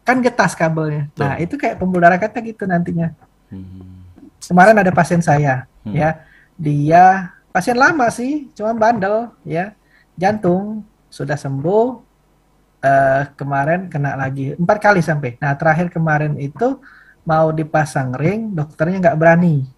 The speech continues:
Speaker 2: Hmm.
Speaker 1: karena pembuluh darah ra-, pembuluh darahnya sudah rapuh, takut pecah.
Speaker 2: Iya.
Speaker 1: Akhirnya disarankan bypass.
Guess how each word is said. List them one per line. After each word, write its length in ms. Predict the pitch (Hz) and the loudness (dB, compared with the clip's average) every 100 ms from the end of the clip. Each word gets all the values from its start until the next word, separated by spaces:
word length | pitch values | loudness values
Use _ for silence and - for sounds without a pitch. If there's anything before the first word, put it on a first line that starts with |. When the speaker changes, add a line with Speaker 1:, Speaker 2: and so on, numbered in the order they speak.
| _ - | _ -8
Speaker 2:
Hmm. 100 | 117 | -4
Speaker 1:
karena 220 | 139 170 | -2 -2
pembuluh 240 | 170 147 139 | -2 -4 -2
darah 240 | 139 147 | -2 0
ra-, 240 | 147 143 151 | 0 -4 -6
pembuluh 240 | 156 143 | -4 -4
darahnya 240 | 139 143 175 | -2 -2 -2
sudah 220 | 175 147 | -2 0
rapuh, 320 | 147 147 147 127 _ | 0 -2 -10 -12 _
takut 240 | - 143 | -6 -6
pecah. 480 | 160 151 - 123 117 - _ _ _ | -6 -4 0 0 -2 -12 _ _ _
Speaker 2:
Iya. 320 | 101 98 92 90 | -14 -14 -14 -10
Speaker 1:
Akhirnya 340 | 123 147 185 | -4 -2 0
disarankan 720 | 196 175 151 143 135 - 190 175 | -2 2 2 2 0 0 0 0
bypass. 540 | 143 143 135 120 120 | -2 -2 -4 -4 -6